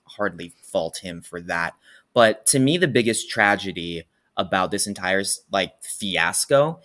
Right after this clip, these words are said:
is that it created such a buzz that it wouldn't surprise me if it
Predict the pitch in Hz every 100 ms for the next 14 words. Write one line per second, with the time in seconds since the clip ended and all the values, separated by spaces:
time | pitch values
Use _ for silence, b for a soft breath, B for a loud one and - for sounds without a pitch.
0 | b b 120 98 107 101 117 - 143 147
1 | 147 147 - 127 - - 117 95 - 90
2 | 104 151 - b b _ 117 110 104 98
3 | 113 110 147 196 156 117 - 107 104 101
4 | 98 92 87 - 101 95 - - - 104
5 | 101